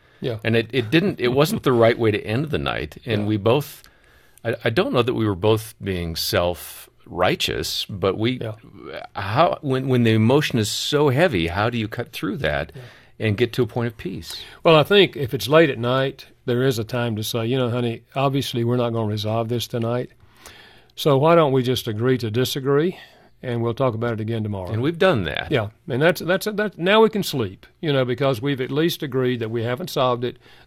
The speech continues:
Speaker 1: but we're gonna solve it tomorrow. We're gonna work on it again tomorrow.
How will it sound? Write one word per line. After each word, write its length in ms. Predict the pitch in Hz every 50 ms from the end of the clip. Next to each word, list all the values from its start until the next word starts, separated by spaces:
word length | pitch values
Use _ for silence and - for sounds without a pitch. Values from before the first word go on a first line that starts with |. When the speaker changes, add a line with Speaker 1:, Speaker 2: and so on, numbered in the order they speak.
| _ -
Speaker 1:
but 160 | 123 127 117
we're 120 | 123 123 113
gonna 200 | 123 120 117 113
solve 280 | - 135 117 113 110
it 80 | 117 117
tomorrow. 360 | - 123 113 107 107 107 107 113
We're 100 | 123 123
gonna 180 | 131 131 123
work 240 | 120 131 131 117 -
on 80 | 113 107
it 80 | 104 104
again 220 | 101 107 104 104
tomorrow. 380 | 107 110 107 98 92 90 -